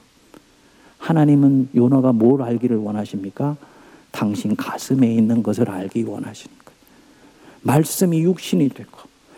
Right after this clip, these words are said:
창조주가 피조물처럼 되어서 이 땅에 내려오시고자 하는 하나님 가슴 안에 있는 그 불타는 뜨거운 사랑,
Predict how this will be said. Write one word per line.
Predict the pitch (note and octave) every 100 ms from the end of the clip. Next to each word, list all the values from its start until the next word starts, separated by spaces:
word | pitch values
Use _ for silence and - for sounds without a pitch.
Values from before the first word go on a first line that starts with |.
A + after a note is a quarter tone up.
| -
창조주가 | - A#3 A#3+ B3+ A3 G3+ F#3+
피조물처럼 | - E4+ D#4+ D#4 A#3 F#3+ F#3+ F3
되어서 | C#3 D3+ D3+ D#3+
이 | - F3+
땅에 | - E3+ E3+
내려오시고자 | C#3 B2 E3+ F3+ F3 E3 F3+ D#3+ D3+
하는 | C3 D#3+ D3+ - -
하나님 | - A#3 A#3 A3 F3+
가슴 | - C#3+ - - D3
안에 | C3 B2+
있는 | B2+ B2+
그 | -
불타는 | C#3 - A3 - - A3 F3+ D3 - - _ _ _ _ _ _ _
뜨거운 | - A#3+ F3 C#3
사랑, | - B2+